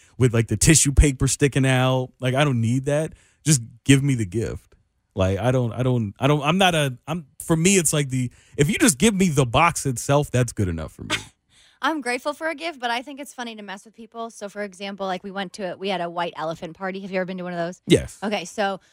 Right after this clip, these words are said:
Speaker 2: we had everything from, like, really good gifts, like a Crown, a bottle of Crown salt and, ca-, uh, geez, salted caramel Crown Royal, like, a really nice bottle.
Speaker 1: Oh, I don't like that.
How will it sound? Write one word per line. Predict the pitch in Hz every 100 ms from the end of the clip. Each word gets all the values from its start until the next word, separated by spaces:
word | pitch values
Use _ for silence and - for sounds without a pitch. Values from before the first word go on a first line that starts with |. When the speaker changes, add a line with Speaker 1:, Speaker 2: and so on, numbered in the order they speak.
| _ _ -
Speaker 2:
we | 233 254 247
had | 220 208 196 190 170
everything | 175 196 202 196 208 185
from, | 175 180
like, | 175 160
really | 175 190 185 185
good | 160 160 165
gifts, | 190 202 269 -
like | 165 147 147 - _ _ _ -
a | 180
Crown, | - 180 165 -
a | 180
bottle | 185 180
of | 170
Crown | - 165 165 175
salt | 190 160 -
and, | 185 175 160 _ _ _
ca-, | - - - _
uh, | 190 165 127 _ - _ _
geez, | 170 147 _ _ _
salted | - 247 247 269 220
caramel | - 214 196 185
Crown | - 196 180
Royal, | 170 151 143
like, | 156
a | 170 156 165
really | 190 180 185 185
nice | 160 175
bottle. | - 147 139 175
Speaker 1:
Oh, | - 117
I | 127
don't | 101
like | 98 90
that. | 82